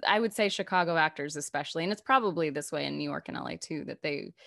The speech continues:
they're really generous when it comes to offering up side hustles that, that they've enjoyed to other people.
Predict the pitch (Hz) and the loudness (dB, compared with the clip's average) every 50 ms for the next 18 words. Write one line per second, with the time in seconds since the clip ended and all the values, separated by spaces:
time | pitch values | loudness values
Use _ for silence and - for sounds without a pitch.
0 | - - _ - 185 180 185 190 180 175 170 156 - 175 160 160 160 147 143 135 | -20 -8 _ 0 4 6 8 8 8 8 6 4 4 4 4 4 4 2 0 -2
1 | 139 - - - - 165 147 - - - 151 147 151 147 143 - - - 156 143 | -2 -4 -6 -4 -2 -2 -2 -4 -4 -4 -4 -4 -4 -4 -6 -6 -6 -4 -4 -4
2 | 139 139 135 139 139 - - - 165 156 151 - - 151 143 139 143 143 135 - | -4 -2 -4 -4 -6 -4 2 4 4 4 4 2 -2 -2 -2 -2 -2 -2 -4 -4
3 | - - - 143 139 135 - 156 - - - - - 143 151 - - 147 131 - | -6 -4 -2 -2 -2 -2 -4 -4 -4 -4 -4 -4 -4 -6 -6 -6 -4 -6 -6 -6
4 | _ _ - 175 165 - 165 156 139 - 143 151 151 - 135 127 - - - - | _ _ 0 0 0 2 0 0 0 0 -2 -4 -4 -2 -4 -4 -4 -4 -4 -6
5 | - 160 165 160 - - 170 - - - - 175 175 | -4 -4 -4 -4 -4 -6 -8 -8 -8 -8 -10 -10 -10